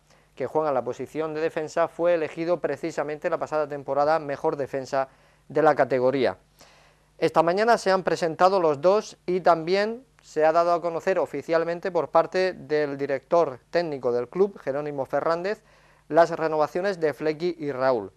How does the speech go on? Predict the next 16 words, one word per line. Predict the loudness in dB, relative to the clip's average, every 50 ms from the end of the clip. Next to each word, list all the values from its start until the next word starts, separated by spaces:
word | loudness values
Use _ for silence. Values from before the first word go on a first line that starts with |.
| _
Flecky | _ -6 0 0 0 0 0 -2
no | -4 -4
ha | -2
podido | -2 -2 -4 -2 -4 -4
estar | -6 -2 0 2 2 2 0
presente | -4 -8 -10 -6 -6 -6 -6 -2 -2 -2 -2 -2 -4 -8 -8
en | -8 -8
ese | -8 -8 -2 2
acto | 2 2 2 0 _ -4 -4 -2
de | -2 -4 -4
presentación | -6 -8 -8 -10 -10 -6 -8 -8 -4 -2 -4 -4 -4 -6 _ _ _ _ _ _ _
porque | 0 0 0 0 0 0 2
ha | 2 2
sido | 0 -2 -4 -2 2 2 2 2
padre | 2 0 0 2 0 -2
recientemente, | -2 -4 -8 -8 -10 -8 -6 -4 -4 -4 -6 -2 -4 -4 -4